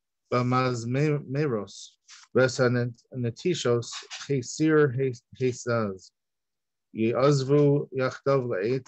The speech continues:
harim ulevehemas haaretz v'katz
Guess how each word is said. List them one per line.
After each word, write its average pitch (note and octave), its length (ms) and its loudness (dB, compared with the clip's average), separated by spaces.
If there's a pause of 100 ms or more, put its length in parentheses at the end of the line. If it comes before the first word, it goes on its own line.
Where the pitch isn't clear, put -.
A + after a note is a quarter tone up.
harim B2 540 -2 (100)
ulevehemas A#2 1200 -4 (260)
haaretz A#2+ 400 0 (220)
v'katz A#2 920 -2